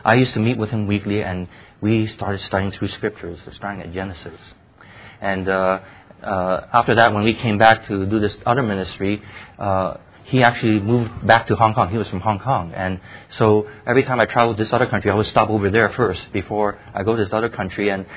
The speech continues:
we would meet every time we go in. And, uh, right now we're in Exodus. But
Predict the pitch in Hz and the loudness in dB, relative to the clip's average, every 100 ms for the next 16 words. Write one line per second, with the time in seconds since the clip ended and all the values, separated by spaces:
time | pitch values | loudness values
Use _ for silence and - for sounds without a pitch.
0 | - - 113 127 113 107 156 127 113 113 | -20 -6 -2 0 0 2 2 4 2 2
1 | 117 107 104 131 170 98 92 87 - - | 0 2 4 4 4 2 0 -6 -16 -4
2 | 95 95 98 123 117 113 107 110 110 110 | 0 2 4 2 4 2 2 2 2 2
3 | 104 104 107 151 123 92 90 - - _ | -2 -2 0 0 -2 -6 -8 -18 -20 _
4 | - - - - - 123 123 | -20 -20 -20 -10 6 8 8